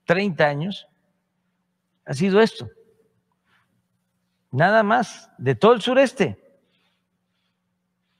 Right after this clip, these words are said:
Cancún. Ni siquiera el sur de Quintana Roo,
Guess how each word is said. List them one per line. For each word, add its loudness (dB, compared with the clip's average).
Cancún. -2
Ni 2
siquiera 0
el 2
sur 0
de -2
Quintana -2
Roo, -6